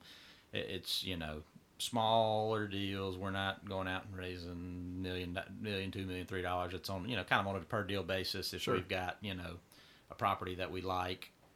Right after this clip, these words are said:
Speaker 1: um, you know, we'll go put it under contract and then say, "Hey, this is what we're thinking," you know, to different investors. But certainly always looking for, for more people that, you know, would, would,
Speaker 2: Sure.
Speaker 1: would be
Speaker 2: I mean,
Speaker 1: interested
Speaker 2: just,
Speaker 1: in that.
Speaker 2: and, and just for, that was for, mostly for our listeners too, to say,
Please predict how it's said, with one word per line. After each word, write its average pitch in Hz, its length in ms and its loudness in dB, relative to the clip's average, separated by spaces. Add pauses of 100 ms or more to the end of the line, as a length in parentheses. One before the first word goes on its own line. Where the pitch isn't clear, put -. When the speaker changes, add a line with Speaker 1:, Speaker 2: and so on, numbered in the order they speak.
(180)
Speaker 1:
um, 87 480 -6
you 87 120 -6
know, 78 160 -6
we'll 85 240 -4
go 85 220 -4
put 87 140 -8
it 80 40 -4
under 80 120 -4
contract 85 640 -4
and 82 80 -6
then 82 120 -6
say, 85 300 -4
"Hey, 87 260 -6
this 90 200 -6
is 90 80 -12
what 87 220 -6
we're 85 100 -8
thinking," 90 640 -6
you 101 100 -8
know, 82 200 -8
to - 80 -12
different 85 340 -8
investors. 87 340 -6
But 90 140 -6 (180)
certainly 139 280 6
always 117 220 8
looking 117 260 0
for, 101 260 -4
for 104 100 -6
more 107 200 2
people 110 360 -2
that, 95 280 2
you 98 100 -4
know, 87 180 -6
would, 92 180 -6 (140)
would, 87 180 -6 (800)
Speaker 2:
Sure. 160 260 4 (100)
Speaker 1:
would 95 160 -6
be - 60 4
Speaker 2:
I 180 40 10
mean, 208 120 12
Speaker 1:
interested 160 340 8
Speaker 2:
just, 90 100 -4
Speaker 1:
in 120 40 2
that. - 20 4
Speaker 2:
and, 160 120 4 (200)
and 139 60 4
just 180 180 8
for, 120 220 10
that 139 100 10
was 143 100 10
for, - 160 -2
mostly 110 380 8
for 104 180 6
our 98 80 8
listeners 120 400 4
too, 127 220 6
to 113 80 4
say, 104 400 4